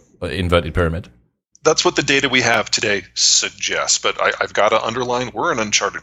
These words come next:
Speaker 2: territory here. The world has never had a population bust, uh, without having some sort of massive endemic disease or war event. Uh, so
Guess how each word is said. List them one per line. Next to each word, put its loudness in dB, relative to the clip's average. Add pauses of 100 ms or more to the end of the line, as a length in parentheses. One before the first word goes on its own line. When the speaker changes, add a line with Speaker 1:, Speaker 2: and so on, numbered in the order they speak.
Speaker 2:
territory -4
here. -8 (560)
The -2
world 4
has 2
never 2
had 2
a -4
population -2
bust, -4 (280)
uh, 2
without 2
having 0
some 0
sort -2
of -14
massive -2
endemic -14
disease -8 (320)
or -12
war -8
event. -12 (580)
Uh, 2
so 0